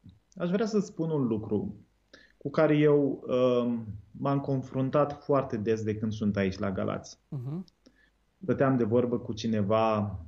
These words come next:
Speaker 1: uh, de la biserică și îmi spunea, "Cred că de când e biserica de la Galați, n-a avut un pastor de oficiat mai multe înmormântări decât, uh, ai făcut-o tu", îmi spunea persoana respectivă.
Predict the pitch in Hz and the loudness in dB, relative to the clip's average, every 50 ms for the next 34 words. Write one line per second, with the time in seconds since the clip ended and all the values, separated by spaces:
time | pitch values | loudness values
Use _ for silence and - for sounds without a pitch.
0 | - - - - 110 107 107 107 107 104 107 113 113 107 107 101 98 101 95 123 | -16 -14 -10 -8 -6 -4 -2 -2 -2 0 0 2 2 2 2 0 0 -2 -2 -2
1 | 123 120 107 - 113 104 107 113 113 110 107 - - 117 117 117 113 113 113 110 | 0 -2 -2 -4 -4 -4 -4 -4 -6 -6 -8 -4 -2 2 2 2 2 0 -2 -4
2 | 110 - - _ _ _ _ _ _ _ _ _ _ _ _ - - - 143 143 | -10 -16 -20 _ _ _ _ _ _ _ _ _ _ _ _ -6 0 0 0 0
3 | 143 - - 135 131 127 110 - - 110 101 123 - - - 147 139 131 127 110 | 0 0 2 4 4 4 2 -2 -8 -4 -4 -4 -4 -2 -2 0 2 2 0 0
4 | 104 113 107 110 135 123 127 120 - 110 101 104 107 104 104 101 98 92 90 107 | -2 -2 0 2 2 2 2 0 0 -2 0 0 0 0 0 0 -2 -4 -4 -2
5 | 104 104 120 127 120 - - - - 117 120 120 117 110 101 113 117 110 117 107 | 0 2 2 0 0 -4 -8 -8 -6 -2 -2 0 0 -2 -2 -4 -6 -4 0 0
6 | 104 101 - 110 110 110 107 - - 110 104 101 104 - - - _ - _ - | 0 0 0 0 0 -2 -2 -2 -2 0 0 0 -4 -8 -16 -20 _ -20 _ -12
7 | - 104 104 - 104 104 104 107 113 110 107 107 107 101 104 - 117 117 113 - | -10 -8 -8 -4 -2 0 2 4 4 4 4 2 -2 -4 -2 0 0 0 0 0
8 | 113 107 107 107 110 110 104 110 104 104 104 104 101 95 101 98 98 98 113 110 | 2 2 4 4 2 2 0 2 4 4 4 4 4 2 2 2 2 2 2 0
9 | 104 92 90 104 101 104 113 107 107 - 113 107 104 104 101 92 92 95 - - | 0 0 0 -2 -2 0 -2 -2 0 2 4 6 6 6 4 2 0 -4 -8 -14
10 | _ _ _ _ _ _ - 101 104 101 104 92 - - 107 101 104 110 104 98 | _ _ _ _ _ _ -4 -4 -2 -2 -4 -4 -4 -2 -2 -2 0 2 2 2
11 | 92 90 - 104 101 101 95 92 - 98 90 - 104 101 95 92 92 92 90 - | 2 0 -2 0 0 0 0 0 -2 -4 0 2 2 2 4 2 2 0 -2 -2
12 | - 90 90 - - 90 - | -6 -6 -4 -4 -6 -6 -6